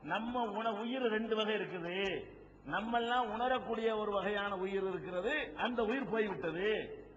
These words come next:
நம்மெல்லாம் உணராத ஒரு உயிர் ஒண்ணு எடுத்துக்கொண்டு போய் வேற ஒரு உலகத்துல எல்லாம் கொடுக்குறானே,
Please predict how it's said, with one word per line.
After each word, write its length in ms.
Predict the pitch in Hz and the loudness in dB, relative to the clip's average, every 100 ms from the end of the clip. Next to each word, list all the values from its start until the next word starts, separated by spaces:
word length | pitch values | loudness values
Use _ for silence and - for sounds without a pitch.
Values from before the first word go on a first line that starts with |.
| - - | -20 -12
நம்மெல்லாம் 600 | 151 220 262 269 277 233 | -2 0 0 4 4 4
உணராத 440 | 240 277 269 269 262 | 4 10 12 12 12
ஒரு 180 | 240 226 | 6 4
உயிர் 200 | 233 240 | 2 0
ஒண்ணு 220 | 226 208 | 0 0
எடுத்துக்கொண்டு 420 | 220 226 233 226 | 0 0 -2 2
போய் 100 | 226 | 4
வேற 220 | 214 233 | 8 8
ஒரு 160 | 233 220 | 8 4
உலகத்துல 300 | 214 208 220 | 2 0 0
எல்லாம் 240 | 214 208 202 | 0 2 0
கொடுக்குறானே, 600 | 208 214 220 220 202 | -2 0 2 2 0